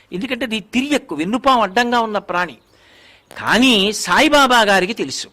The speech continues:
ఏది తెలుసు? లోపల ఉన్న ఇద్దరు జీవులు అన్నదమ్ములుగా ఉండి కొట్టుకుని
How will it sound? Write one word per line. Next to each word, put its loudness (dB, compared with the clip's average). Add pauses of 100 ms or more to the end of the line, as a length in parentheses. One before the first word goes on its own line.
(680)
ఏది 4
తెలుసు? -4 (400)
లోపల 4
ఉన్న 2
ఇద్దరు 0
జీవులు 0 (400)
అన్నదమ్ములుగా 2
ఉండి -2
కొట్టుకుని -4